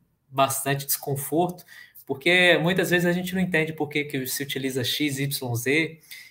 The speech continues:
esquece de falar que isso é uma convenção social, poderia ser estrelinha, lua, sol, né? Emoticons, enfim,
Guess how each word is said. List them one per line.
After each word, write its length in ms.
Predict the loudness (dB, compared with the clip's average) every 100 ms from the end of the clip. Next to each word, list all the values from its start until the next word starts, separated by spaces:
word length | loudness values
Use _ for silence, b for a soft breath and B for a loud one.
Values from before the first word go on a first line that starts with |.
| B
esquece 340 | -8 -2 -2 0
de 60 |
falar 260 | 2 4 4
que 80 | 2
isso 120 | 0
é 40 |
uma 120 | 0
convenção 480 | 0 -2 0 0 -2
social, 580 | -4 -4 2 4 4 4
poderia 340 | 0 2 2
ser 240 | 2 0 0
estrelinha, 760 | 0 -2 -2 0 -2 0 0
lua, 400 | 0 2 0 0
sol, 600 | -2 0 0 0 -2 -10 -4
né? 340 | 0 0 B B B -6
Emoticons, 800 | -2 2 2 0 -6 -6 -6 -6
enfim, 440 | -6 -4 -4 -4